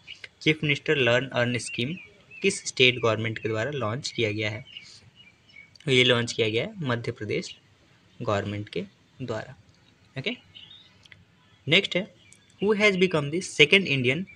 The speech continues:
to reach the final of chess world cup? भारत के दूसरे भारतीय कौ-, अ, है ना, कौन बन गए हैं जो Chess World Cup में final तक पहुंच सके हैं? तो ये है आपके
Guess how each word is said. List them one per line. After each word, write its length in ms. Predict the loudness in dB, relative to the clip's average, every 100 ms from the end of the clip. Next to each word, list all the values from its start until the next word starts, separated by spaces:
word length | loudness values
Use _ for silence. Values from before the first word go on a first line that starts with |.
| -20 -18 -6
to 100 | 0
reach 220 | 2 2 2
the 60 | -2 0
final 360 | 0 0 2
of 180 | 0 -4 -8 0
chess 260 | 2 2 0
world 220 | -2 -2 -6
cup? 100 | -8 -12 -20 _ _ _ _ -20 _ _ _
भारत 380 | 0 4 4 0
के 160 | -6 -6 -10 -20 -18 -12
दूसरे 500 | -6 -4 -2 0 0
भारतीय 520 | 0 -2 -4 -2 -4
कौ-, 200 | -2 -6
अ, 180 | -2 -4 -6 _ _ -20 _ _ -4
है 60 |
ना, 120 | -2 -2 -2
कौन 220 | 0 2
बन 120 | 0 2
गए 100 | 0
हैं 160 | 0
जो 220 | -2 -4 -6 _ _ -20 -20 _ 4
Chess 220 | 6 6
World 220 | 4 2 2
Cup 180 | -2
में 100 | -4 -10 0
final 300 | 2 2 0
तक 200 | -2 -4
पहुंच 260 | -6 -6 -8
सके 260 | -12 -10
हैं? 180 | -10 -12 -18 -20 -20 -20 -20 _
तो 60 | 0
ये 160 | 2 0
है 140 | -2
आपके 360 | -8 -4 -4